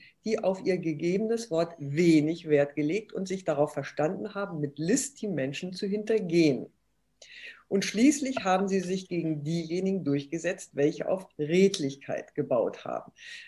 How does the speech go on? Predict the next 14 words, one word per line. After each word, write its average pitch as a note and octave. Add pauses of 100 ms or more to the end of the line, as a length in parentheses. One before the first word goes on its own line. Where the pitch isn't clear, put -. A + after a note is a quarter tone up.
Da F#3+
sieht A#3
man A#3
also F#3+
genau, F#3
äh, G#3+
dass G#3
also F#3+
der F3+
Fürst F3
jetzt A3+
hier G3
also, D#3+
ähm, D#3